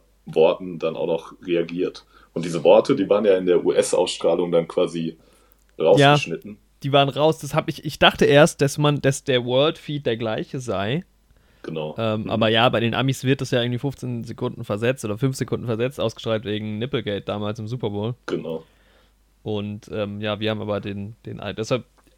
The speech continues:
Speaker 2: herrschte auf Twitter noch mehr Verwirrung auch, weil das die Leute halt nicht gehört haben. Also es hat's dann eigentlich für alle so einigermaßen deutlich gemacht, war dann, glaub ich, für uns auch der, der ausschlaggebende Punkt.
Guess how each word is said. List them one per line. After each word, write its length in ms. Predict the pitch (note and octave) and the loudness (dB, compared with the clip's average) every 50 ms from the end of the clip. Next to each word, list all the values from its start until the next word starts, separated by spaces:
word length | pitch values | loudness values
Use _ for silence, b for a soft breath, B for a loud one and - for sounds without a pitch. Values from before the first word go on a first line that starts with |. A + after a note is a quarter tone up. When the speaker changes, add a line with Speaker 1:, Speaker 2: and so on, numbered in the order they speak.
| _ - | _ -8
Speaker 2:
herrschte 440 | C3+ A#2+ C#3+ C#3+ D#3 D#3 - - | -4 0 4 4 4 4 6 4
auf 100 | D#3+ C3+ | 2 2
Twitter 320 | - - F3 F3 - D#3+ A#2 | 4 4 4 4 6 4 4
noch 240 | A#2 C3+ D#3 - - | 4 2 0 0 0
mehr 200 | A#2 G#2+ G#2 - | 0 0 0 0
Verwirrung 460 | - G2 F#2+ G2+ F#2+ G2+ G2+ G2+ - | -2 -4 -6 -6 -6 -6 -8 -8 -6
auch, 240 | - F#2+ A2 B2 - | -4 -4 -2 0 0
weil 120 | G#2+ G#2 | 2 2
das 100 | G#2+ G2+ | 2 0
die 80 | - A#2 | 0 2
Leute 220 | A2+ A2 A2 - A2 | 4 4 6 6 4
halt 100 | G#2+ - | 0 0
nicht 120 | A#2 - | -2 -2
gehört 300 | - A#2 A2 A2+ B2+ - | -2 2 2 4 4 2
haben. 100 | B2+ A2+ | 0 -2
Also 120 | G#2 G2+ - | -4 -4 -4
es 20 | |
hat's 140 | B2+ A#2+ - | -6 -4 -4
dann 200 | A#2 G#2 - - | -6 -8 -6 -4
eigentlich 340 | - G2+ A#2 B2 B2 A#2+ - | -2 0 0 0 -2 -4 -4
für 120 | - A2 | -4 -4
alle 220 | F#2 G#2+ A2+ A#2+ | -2 0 0 0
so 280 | A2+ A2+ A2 G#2 G#2 - - _ - - | 0 -2 -2 -4 -4 -6 -10 _ -20 -14
einigermaßen 480 | - F#2+ G#2+ A2 A2 G#2 G#2+ A2+ A#2 G#2 | -10 -8 -6 -4 -4 -4 -4 -4 -4 -2
deutlich 320 | G2+ G#2 A2+ C3 C3 - | 0 0 0 -2 -4 -8
gemacht, 280 | - A#2 A2 A2 A#2 - | -8 -6 -4 -4 -4 -4
war 80 | A2+ G#2+ | -4 -4
dann, 100 | G#2 G#2 | -2 -2
glaub 100 | G#2 A2 | -2 -4
ich, 100 | - - | -2 -2
für 80 | - | -2
uns 140 | G#2 G#2 - | -2 0 0
auch 100 | A#2+ A2 | -2 -2
der, 180 | - - G#2+ G#2 | 0 -2 -2 0
der 140 | G2+ G2+ - | 0 -2 -2
ausschlaggebende 600 | - A2+ A2+ - - A2+ G#2 - A2 G#2+ G#2 G#2 G2 | -2 -2 -4 -2 -2 -2 -2 0 -4 -4 -4 -6 -6
Punkt. 380 | - - C3+ D3+ E3 - _ | -6 -4 -4 -4 -6 -8 _